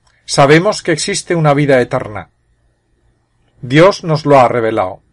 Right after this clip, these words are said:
Sabemos que Jesucristo, la segunda persona de la Santísima Trinidad, estuvo aquí con nosotros en la tierra y se quedó en el sagrario. No,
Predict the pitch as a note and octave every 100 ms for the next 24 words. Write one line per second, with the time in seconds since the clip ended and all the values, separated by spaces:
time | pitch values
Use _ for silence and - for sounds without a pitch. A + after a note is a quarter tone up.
0 | _ _ _ _ _ _ _ _ _ _
1 | _ _ _ _ - C#3 C3+ D3 E3+ F#3+
2 | - D#3 C#3 B2+ - C3 - A2+ C#3+ E3+
3 | - A3+ B3 C4 C3+ - C3 D3 C#3 C3+
4 | A#2+ - C#3+ C#3 B2+ B2+ - A#2+ C#3 -
5 | C3+ B2+ B2+ B2 B2 D#3+ G#3+ - _ _
6 | _ _ - C3+ - G#3+ G3 E3+ B2+ D3+
7 | C#3+ C3 A#2 A2+ C#3+ C#3+ D#3 - C#3+ C#3
8 | C#3+ C3 A#2+ C3+ - C3 A#2 A#2 A2 A2
9 | G#2 A#2 G2+ G2+ G2 F2 _ _ _ _
10 | _ _ _ _ _ _ _ _ _ _
11 | _ _ _ _ _ _ _ _ _ _
12 | _ _ _ _ _ _ _ _ _ _
13 | - B2+ D3+ E3 F3 F#3